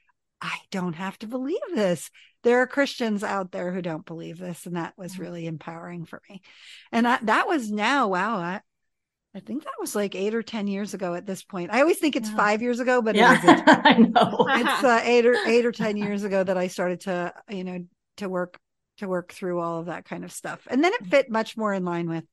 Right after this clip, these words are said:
Speaker 1: my belief that, uh, I could be led by love instead of pushed by fear. And that's how I could have my relationships with my kids, my friends. They,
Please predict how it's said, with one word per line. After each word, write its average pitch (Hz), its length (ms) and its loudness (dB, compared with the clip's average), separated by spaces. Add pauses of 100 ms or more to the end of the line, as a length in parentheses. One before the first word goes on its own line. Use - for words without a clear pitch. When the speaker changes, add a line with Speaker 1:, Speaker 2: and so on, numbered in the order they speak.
(520)
Speaker 1:
my 208 160 0
belief 185 380 -2
that, 180 240 -6 (220)
uh, 185 320 -6 (260)
I 214 120 0
could 214 180 2
be 214 80 0
led 196 240 0
by 185 160 -2
love 175 300 -2
instead 170 340 -6
of 160 100 -16
pushed 175 240 -8
by 170 160 -6
fear. 180 260 -6
And 185 140 -2
that's 220 240 -2 (600)
how 226 180 0
I 233 100 2
could 233 160 -6
have 233 160 -2
my 233 100 -2
relationships 226 640 -4
with 196 140 -8
my 202 140 -6
kids, 254 320 -2
my 202 160 -4
friends. 208 480 -4 (400)
They, 214 240 -2